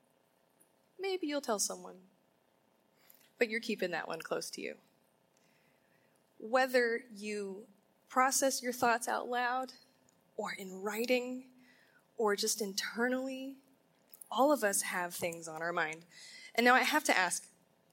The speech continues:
when I read Colossians three, one through four just now,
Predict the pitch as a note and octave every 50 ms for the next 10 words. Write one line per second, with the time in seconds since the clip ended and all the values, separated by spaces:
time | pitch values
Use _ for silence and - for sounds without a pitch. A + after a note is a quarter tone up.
0 | _ _ _ _ _ _ _ - - A#3+ A3+ G#3+ G3+ G3 F#3+ G3 G3+ G#3 G3 -
1 | - G#3 F#3+ F3+ F#3 - - F#3+ F3 - - F#3+ G3 G3 F#3+ F#3 F3+ F3+ F3 -
2 | F#3 E3+ - - G3+ G3+ G3+ G3 F#3+ F3+ - G3 F3+ E3 E3